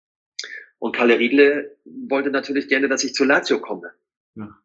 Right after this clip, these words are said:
Speaker 1: Und, äh, am Ende bin ich dann auch in Lazio Rom gelandet. Damals gab's ja nur drei Ausländer. Und mein Glück war,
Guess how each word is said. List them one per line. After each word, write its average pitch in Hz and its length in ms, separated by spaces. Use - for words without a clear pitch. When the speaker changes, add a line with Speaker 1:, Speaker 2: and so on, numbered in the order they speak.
Speaker 1:
Und, 123 440
äh, 131 140
am 127 160
Ende 135 200
bin 135 120
ich 127 100
dann 131 140
auch 117 220
in 117 60
Lazio 117 280
Rom 123 280
gelandet. 120 600
Damals 120 360
gab's 123 300
ja 123 200
nur 107 400
drei 107 320
Ausländer. 98 540
Und 101 160
mein 113 300
Glück 135 320
war, 123 360